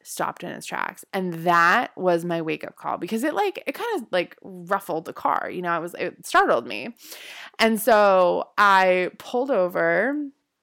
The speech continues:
after that happened. And, you know, my G P S now says I'm gonna get there two minutes before the class starts, which means I'm gonna be late and I'm gonna have to walk, you know, this whole thing.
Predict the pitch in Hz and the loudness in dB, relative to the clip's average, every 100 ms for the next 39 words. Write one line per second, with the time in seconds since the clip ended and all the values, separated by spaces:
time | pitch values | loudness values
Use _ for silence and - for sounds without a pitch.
0 | _ _ - - 185 - 208 - - 175 | _ _ -20 -10 -10 -6 -4 -4 -4 -6
1 | 180 170 175 202 - 202 190 185 185 294 | -4 -6 -6 -8 -6 0 0 0 -4 -2
2 | 359 254 240 214 254 294 254 240 214 214 | 0 2 0 0 0 2 2 4 2 2
3 | 185 175 185 180 180 175 - 262 247 190 | 0 -2 -4 -4 -4 -6 -6 -2 0 0
4 | 175 - 170 170 160 - 123 - - - | -2 -4 -6 -4 -4 -4 -6 -6 -10 -10
5 | - - - 175 - - - - 220 254 | -10 -12 -8 -8 -10 -20 -20 -12 -4 0
6 | 277 269 269 269 254 175 180 175 175 170 | 0 0 0 0 2 4 6 4 4 0
7 | - 165 165 175 185 190 185 196 160 185 | -4 -8 -6 -6 -6 0 0 0 -2 -2
8 | 170 156 175 185 - - | 0 -2 -4 -8 -10 -12